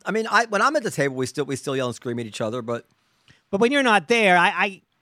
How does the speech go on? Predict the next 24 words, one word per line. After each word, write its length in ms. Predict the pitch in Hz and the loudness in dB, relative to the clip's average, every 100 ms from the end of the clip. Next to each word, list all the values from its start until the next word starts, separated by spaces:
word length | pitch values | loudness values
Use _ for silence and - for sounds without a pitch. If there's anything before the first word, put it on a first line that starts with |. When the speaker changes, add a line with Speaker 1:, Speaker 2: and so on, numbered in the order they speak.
| 180 | -2
Speaker 2:
I 40 | |
mean, 160 | 202 160 | -2 -2
to 100 | 170 | -4
be 100 | 180 | 0
honest, 220 | 170 160 | 0 0
I'm 160 | 156 156 | -2 -2
usually 220 | 143 139 | -2 -2
not 180 | 131 123 | -2 -2
there 160 | 131 | -4
either, 400 | 127 147 180 214 | -4 -2 0 0
but 240 | 196 151 156 | 2 0 0
I, 200 | 147 156 | -2 -2
I 80 | 151 | -2
don't 160 | 196 175 | -2 -2
think 160 | 165 | -2
the 80 | 139 | -4
conversations 680 | 151 147 131 123 139 131 120 | -2 -2 -2 -4 -6 -6 -8
are 60 | |
typically, 680 | 113 - 127 131 127 123 113 - - _ _ | -6 -6 -4 -6 -2 -2 -4 -8 -20 _ _
uh, 380 | - 131 123 120 - _ - | -4 0 0 -2 -6 _ -16
w-, 240 | 156 147 175 | -14 -8 -2
you 60 | 139 | -2
know, 320 | 117 107 127 | -2 -6 -8
a, 140 | 127 | -10